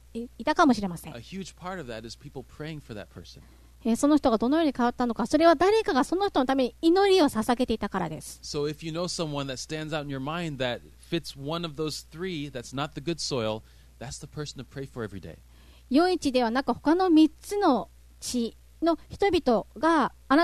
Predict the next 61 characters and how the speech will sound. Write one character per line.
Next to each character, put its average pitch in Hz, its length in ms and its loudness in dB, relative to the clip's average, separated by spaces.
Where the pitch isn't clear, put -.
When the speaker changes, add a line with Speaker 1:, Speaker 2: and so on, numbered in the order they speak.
Speaker 1:
あ-、 302 240 -2
あ 302 80 0
な 370 120 4
た 339 100 2
の - 80 2
頭 311 240 4
に 269 80 8
よ 254 100 8
ぎ 294 120 2
る 339 120 2
と - 120 2
き、 233 260 -2
そ - 160 -2
の 427 160 2
人 381 140 -2
の 247 100 2
た 269 160 2
め 330 120 6
に 294 260 4
祈 240 240 6
っ - 20 0
て - 140 -6
く 190 100 -6
だ 160 120 -12
さ 151 120 -12
い。 156 100 -16
Speaker 2:
And 143 180 -6
if 143 160 -10
you 147 100 -8
find 131 200 -10
that 117 160 -16
you're 151 180 -12
one 143 220 -8
of 113 100 -10
those 110 320 -6
that 95 60 -12
has 107 460 -16
not 123 240 -8
the 147 60 -8
good 143 160 -6
soil, 117 340 -8
one 123 100 -10
of 120 80 -12
these 117 160 -12
other 131 160 -12
soils, 101 480 -12
then, 107 240 -10
well, 120 220 -10
prayer 135 360 -8
is 120 140 -8
also 123 320 -8
the 110 80 -10
way 107 220 -8
to 104 120 -12
fix - 240 -12
that 110 140 -10
soil. 104 400 -12
Speaker 1:
も 339 160 4
し - 100 -8
く 294 220 -2
は、 311 200 4